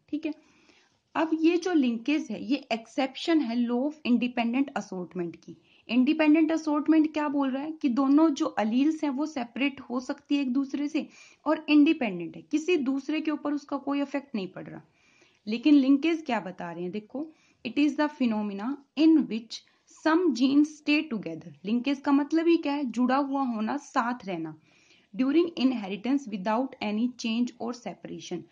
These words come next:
लिंकेज में क्या होगा? दो जो जीन्स हैं वो sometimes क्या है, इतनी पास में होती है कि वो साथ में ही क्या है,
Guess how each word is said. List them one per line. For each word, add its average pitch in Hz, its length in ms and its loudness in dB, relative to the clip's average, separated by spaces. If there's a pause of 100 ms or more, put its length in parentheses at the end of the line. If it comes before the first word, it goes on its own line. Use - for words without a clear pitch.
(280)
लिंकेज 269 480 2
में 311 200 2
क्या 254 120 -6
होगा? 196 400 -8
दो 262 460 -2
जो 349 220 -2
जीन्स 202 500 -6
हैं 190 320 -8 (280)
वो 269 280 -2
sometimes 302 600 2 (120)
क्या 214 120 -4
है, 202 300 -10 (440)
इतनी 330 380 0
पास 214 400 -2
में 220 80 -2
होती 190 280 -8
है 247 80 -2
कि 277 140 -2
वो 320 160 -4
साथ 262 500 -2
में 311 140 6
ही 320 200 6
क्या 220 180 -6
है, 185 260 -10